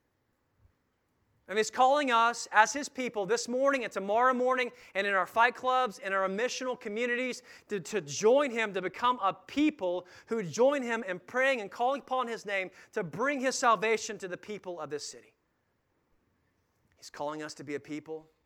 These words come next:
who see prayer as more important than Netflix.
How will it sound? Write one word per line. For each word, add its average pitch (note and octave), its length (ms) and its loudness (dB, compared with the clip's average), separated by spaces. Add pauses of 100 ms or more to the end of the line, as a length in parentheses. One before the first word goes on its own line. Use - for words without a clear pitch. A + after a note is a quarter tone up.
(1080)
who C#3+ 100 -12
see D#3+ 180 -10
prayer D#3 380 -2
as C#3+ 100 -10
more D3 300 -8
important D3+ 540 -10
than C3+ 220 -10
Netflix. - 680 -12